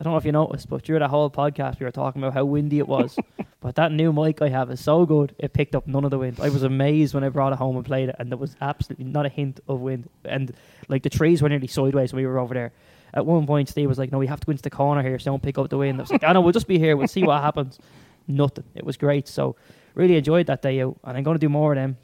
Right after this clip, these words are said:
Speaker 1: The, uh, go out to matches with the mic and have a look. And I'm gonna actually bring the drone and take pictures of facilities and stuff as well and do them kind of videos. Just out of interest, I'm a bit of a nerd, so what can you do? Um, follow us on Twitter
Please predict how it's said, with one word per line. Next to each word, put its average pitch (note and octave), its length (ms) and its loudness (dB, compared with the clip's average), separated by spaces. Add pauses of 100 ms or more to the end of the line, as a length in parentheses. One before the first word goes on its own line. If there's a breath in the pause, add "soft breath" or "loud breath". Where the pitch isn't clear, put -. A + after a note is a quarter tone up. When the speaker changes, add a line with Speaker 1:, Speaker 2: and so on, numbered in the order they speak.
Speaker 1:
The, C#3 240 0
uh, C3 240 -4 (420)
go D3 140 2
out C#3 80 -2
to C#3+ 80 -8
matches C3 280 -4
with C3+ 120 -6
the C3+ 60 -8
mic C#3 260 -2
and E3 100 -6
have C3+ 120 -4
a - 20 -4
look. C#3 200 -4
And C3 80 -6
I'm C3+ 100 -2
gonna D3 140 0
actually C#3+ 200 -2
bring C#3 180 -2
the C#3 80 2
drone C#3 360 -2
and C3 60 -8
take C#3 180 -4
pictures C#3 260 -6
of C3 80 -10
facilities C3 460 -6
and B2 80 -8
stuff - 200 -10
as C3+ 100 -12
well C3 220 -4
and B2+ 80 -12
do C#3 140 -4
them C3+ 180 -6
kind C3+ 220 -4
of B2 80 -8
videos. C3 320 -6 (500 soft breath)
Just - 360 -2 (140)
out C3+ 120 0
of C3+ 160 -8
interest, D3 420 -4
I'm C#3 80 -6
a C3 60 -6
bit C#3 140 -2
of B2+ 80 -8
a C3+ 40 -6
nerd, E3 320 -4
so E3 160 -6
what E3 160 -6
can D#3+ 100 -6
you F3 60 -2
do? G#3+ 160 0 (480 soft breath)
Um, C3+ 340 0 (120)
follow F#3 300 0
us E3 120 -4
on D#3+ 200 -2
Twitter F3+ 300 0